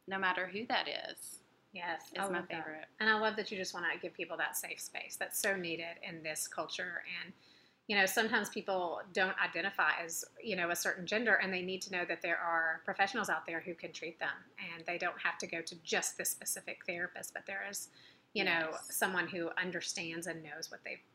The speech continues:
Speaker 2: been through and what that looks like or what their anatomy even looks like.
Speaker 1: Yes,
Speaker 2: And to a-,
Speaker 1: yes.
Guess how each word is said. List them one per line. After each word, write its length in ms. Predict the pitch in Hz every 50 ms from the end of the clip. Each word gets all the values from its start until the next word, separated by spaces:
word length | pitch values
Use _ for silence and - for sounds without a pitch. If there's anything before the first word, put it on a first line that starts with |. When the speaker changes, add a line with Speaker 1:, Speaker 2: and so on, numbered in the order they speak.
| _ _ -
Speaker 2:
been 200 | 269 277 269 262
through 320 | 262 226 226 220 214 208
and 160 | - 190 180 180
what 180 | 170 165 165 - - - -
that 140 | 165 156 - -
looks 220 | 220 254 269 -
like 200 | - 233 220 220
or 80 | 202 180
what 160 | 180 170 - -
their 360 | 170 165 165 160 160 151 - - - - - - - _ _ _ _ -
anatomy 560 | - 214 214 208 190 196 220 214 190 170 156 160 -
even 160 | 170 160 156 147
looks 220 | 143 - - - -
like. 320 | - - - - - - - - -
Speaker 1:
Yes, 480 | - 180 170 151 - 175 170 - - - -
Speaker 2:
And 100 | - - -
to 60 | 208
a-, 20 | 170 147 156
Speaker 1:
yes. 100 | 175